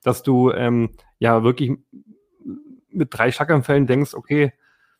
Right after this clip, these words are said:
ich brauch gar nicht über Leistungssport nachdenken, sondern ich muss ja drüber nachdenken, wie ich vielleicht überlebe. Also das ist ja der absolute Wahnsinn. Ähm,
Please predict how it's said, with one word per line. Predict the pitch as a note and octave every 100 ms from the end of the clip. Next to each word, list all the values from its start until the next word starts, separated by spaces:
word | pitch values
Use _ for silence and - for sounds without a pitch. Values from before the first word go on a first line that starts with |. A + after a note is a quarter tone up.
| _ _ -
ich | - -
brauch | C3+ A#2+
gar | - B2+
nicht | C#3
über | A#2+
Leistungssport | A2 A#2+ - D3+ - D#3+
nachdenken, | D3 C#3 - D#3
sondern | C3+ B2+
ich | A#2
muss | C3
ja |
drüber | C3 A#2
nachdenken, | A2+ B2+ - C#3 B2
wie | A#2+
ich | -
vielleicht | B2 A#2
überlebe. | A#2+ G#2+ B2+ D3+ B2+
Also | G2+
das | G#2+ - _ _ _ _ _
ist | - -
ja | C3+
der | A2
absolute | - C3 A2+
Wahnsinn. | G#2+ A#2+ D3 B2+ A2+ -
Ähm, | A2+ A2 G#2+